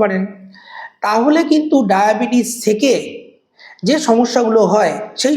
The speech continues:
সমস্যাগুলো আপনাদের অনেকটা কম হবে বা হবে না। যেমন চোখের সমস্যা, নার্ভের সমস্যা, হৃৎপিণ্ডের সমস্যা, কিডনির সমস্যা, ত্বকের সমস্যা, তো এই সমস্যাগুলো থেকে আপনারা কিন্তু অনেকটাই দূরে থাকতে পারবেন। তো ডায়াবেটিস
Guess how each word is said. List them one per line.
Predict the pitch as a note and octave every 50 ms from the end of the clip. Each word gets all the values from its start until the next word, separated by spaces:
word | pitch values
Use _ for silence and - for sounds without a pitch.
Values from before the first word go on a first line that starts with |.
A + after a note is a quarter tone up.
| - C4
সমস্যাগুলো | A#3+ A#3+ A#3 A#3 - B3+ A#3+ B3 B3 B3+ B3+ - - G#3+
আপনাদের | G3 G#3+ G#3+ G3+ G#3 G#3 G3+
অনেকটা | G3 G3 G3 G3 F#3 - A#3
কম | B3 C4 A#3+ B3
হবে | C4 C#4 C4 G#3+
বা | G#3 F3 D#3+ F3
হবে | E3+ D#3+ C#3+ C3+
না। | - - - - _ _ _ _ _ _ _ F#3
যেমন | F3+ A3 A#3+ B3 A#3 G#3+ G#3+ A3+ - - - - - - _ -
চোখের | A#3 A#3 A#3 F#3 - - -
সমস্যা, | A#3+ A#3 A#3 G#3+ - - G#3+ G3 G3 - G3
নার্ভের | G3 G#3+ A3 B3+ C4+ C4 - -
সমস্যা, | A#3 A3+ A3 G#3 - - G#3 F#3+ F#3 F#3+
হৃৎপিণ্ডের | G3+ G3 - - C4 B3+ B3+ C4+ A#3+ -
সমস্যা, | A#3 A3 A3 G#3 G#3 - G#3 F3+ F3 - - - - - _ _ _ _ _ -
কিডনির | D4+ D#4 G4+ F#4+ E4+ E4 D#4 D#4 - -
সমস্যা, | A#3 G#3+ G#3 F#3+ G3 - - F#3+ F3+ F3+ - - - -
ত্বকের | - B3+ B3+ B3+ D#4+ D#4 - -
সমস্যা, | - G#3+ G#3+ G3+ G3 - G#3 G3 F#3+ -
তো | D4+ E4+
এই | F4 E4 - -
সমস্যাগুলো | B3+ C4 A#3+ - B3+ B3 A3 A3 A3+ G3+ -
থেকে | G#3 F#3+ G#3 F#3 F#3 - - - - - - - - - - - -
আপনারা | - - A3+ A3+ A3 G#3+ A3
কিন্তু | G#3 F#3+ F#3+ G3+ F#3
অনেকটাই | F3 F3 F3+ - B3 C4 C4 G3+
দূরে | F3+ E3+ D#3+ E3
থাকতে | F3+ - - A#3+ A3 G3+
পারবেন। | E3+ - - -
তো | G#3+ F3+ F#3+
ডায়াবেটিস | G3+ A3+ A#3+ A#3+ D4+ - E4+ E4